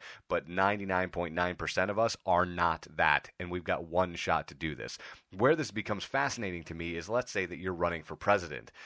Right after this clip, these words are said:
and you know that, uh, social is a space where you want to thrive. We've talked about, um,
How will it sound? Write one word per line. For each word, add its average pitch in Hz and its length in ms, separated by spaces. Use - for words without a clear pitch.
and 87 220
you 131 140
know 95 420
that, 87 320
uh, 85 140
social 113 540
is 87 180
a 87 40
space 90 320
where 87 120
you 92 160
want 85 300
to 78 420
thrive. 78 580
We've 80 140
talked 87 240
about, 80 320
um, 73 320